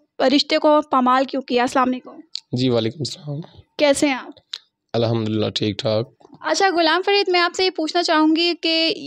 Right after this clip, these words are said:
Speaker 1: ये कितना अरसा, मतलब, आप लोग की शादी को हो गया?
Speaker 2: चार साल हो गए अभी।
Speaker 1: चार साल।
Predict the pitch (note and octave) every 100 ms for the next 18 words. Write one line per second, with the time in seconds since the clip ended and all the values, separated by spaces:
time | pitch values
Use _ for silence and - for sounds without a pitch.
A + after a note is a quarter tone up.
0 | A#3+ A#3+ D#4 E4 E4+ F4 E4 _ _ E4
1 | E4 E4 E4+ D#4+ D#4 - D#4 D#4 D4 D4
2 | D4 D4 C#4+ C4 C#4 C#4+ D4+ C#4+ C4+ A3+
3 | C4 B3 A3+ A#3 D4+ _ _ - - C#3+
4 | C#3 E3+ D#3+ A#2 G2+ G#2 - A2 - -
5 | - _ _ - C#4+ B3 C4 - B3 A3
6 | -